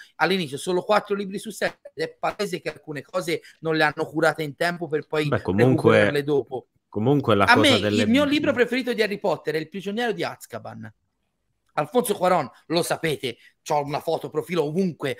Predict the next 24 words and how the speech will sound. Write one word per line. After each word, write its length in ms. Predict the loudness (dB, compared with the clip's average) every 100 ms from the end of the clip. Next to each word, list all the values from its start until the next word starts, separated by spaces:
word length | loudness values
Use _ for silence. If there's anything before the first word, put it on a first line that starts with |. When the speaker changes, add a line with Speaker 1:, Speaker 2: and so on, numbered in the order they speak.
| -4
Speaker 1:
abbracciato 580 | -2 2 0 2 2 2
a 60 |
lui, 240 | -2 -2 -2
ai 80 |
suoi 140 | -4 0
cazzo 320 | 2 2 -2
di 100 | -4
Oscar, 340 | -4 -4 -8 -8 -20 -20 -4
lo 240 | 2 4
adoro 420 | 6 8 8 6
con 200 | 0 -4 -2
tutto 300 | -4 -2 -4
me 120 | -4
stesso. 640 | -2 -2 -2 -4 -2 -2 -6 -16
Per 160 | -6 -2
me 100 | 0
Il 100 | -2
prigioniero 340 | -6 -6 -4
di 80 | -2
Azkaban 460 | -4 -4 -12 -10 -10
è 60 | -8
un 160 | -6
grande 380 | 0 0 0 -4
film 340 | -4 -6 -4